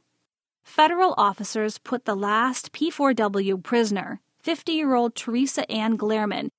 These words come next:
into a car on the morning of May eighth, two thousand. Several years beforehand, Glehrman, an Indigenous woman convicted of murder,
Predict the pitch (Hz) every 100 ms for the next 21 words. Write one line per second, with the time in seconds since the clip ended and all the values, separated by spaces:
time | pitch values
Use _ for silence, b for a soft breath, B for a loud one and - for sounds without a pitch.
0 | _ - 220 226 240 - 262 262 294 -
1 | 226 196 196 214 240 247 190 170 196 240
2 | - 240 - _ - 208 196 220 202 196
3 | 196 165 - - _ _ b _ _ _
4 | - 262 262 233 202 214 202 180 190 -
5 | 254 269 214 202 - - - 294 302 226
6 | 107 240 b b _ 220 190 180 240 220
7 | 220 196 226 214 180 185 220 208 226 -
8 | 208 185 185 254 302 - 82